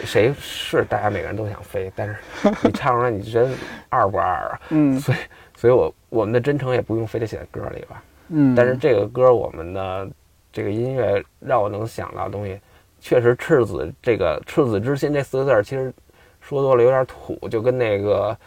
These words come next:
Speaker 1: 那个永远年轻，永远热泪盈眶似的，说的已经不想说了，就是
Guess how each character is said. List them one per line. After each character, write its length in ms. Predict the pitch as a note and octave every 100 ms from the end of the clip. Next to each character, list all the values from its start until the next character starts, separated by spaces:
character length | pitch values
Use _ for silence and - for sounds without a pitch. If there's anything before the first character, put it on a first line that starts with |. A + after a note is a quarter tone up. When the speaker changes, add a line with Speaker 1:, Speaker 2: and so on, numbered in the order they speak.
| - - _ -
Speaker 1:
那 120 | E2+
个 80 | F#2+
永 180 | G#2 A2+
远 120 | G2+
年 140 | G2+
轻， 80 | G#2+
永 80 | G2+
远 180 | F2+ F#2
热 160 | F#2+
泪 60 | F2+
盈 100 | F2+
眶 220 | G2+ G2+
似 60 | -
的， 80 | -
说 220 | - B2+
的 80 | A2
已 40 |
经 180 | F#2+ A#2+
不 100 | A#2
想 160 | G2+ F2+
说 220 | A#2+ A2
了， 60 |
就 140 | G2
是 60 | G#2+